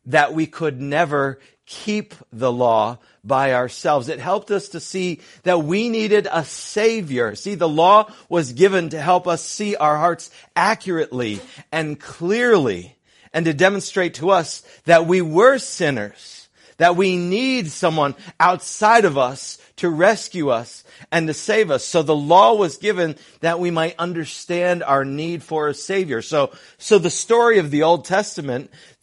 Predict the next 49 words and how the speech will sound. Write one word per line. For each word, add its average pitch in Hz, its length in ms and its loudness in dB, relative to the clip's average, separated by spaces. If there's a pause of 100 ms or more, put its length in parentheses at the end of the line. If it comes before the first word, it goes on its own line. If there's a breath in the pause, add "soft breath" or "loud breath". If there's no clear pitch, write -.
through 175 300 4
the 156 100 0
giving 180 420 0
of 151 100 -2
the 156 100 0
law 196 260 6
is 151 220 -4
that, 156 220 2
you 151 60 -6
know, 165 120 2
you'll 170 220 0
never 190 360 -2
be 180 180 -2
able 160 140 -2
to 143 80 -6
keep - 300 -10
this 143 260 -10
law, 135 260 0 (220 loud breath)
which 170 240 -4
means 175 420 -4
you 185 180 -4
need 196 340 -4
someone. 139 520 -2
And 151 140 -6
so 170 120 -4
the 156 120 -2
old, 214 400 4 (320 loud breath)
all 220 200 6
of 185 80 2
the 170 100 2
Old 185 240 0
Testament 165 480 -10
is 151 120 -6
looking 190 580 -2
forward 208 540 2
to 185 120 -2
the 170 120 -4
fulfillment 165 760 -4 (400 soft breath)
of 147 220 -2
this 160 200 -4
promise 190 920 -4 (300 soft breath)
given 185 220 2
all 196 160 6
the 226 80 2
way 214 160 6
back 185 340 2
in 170 160 -2
Genesis 160 520 -4
three 165 500 -2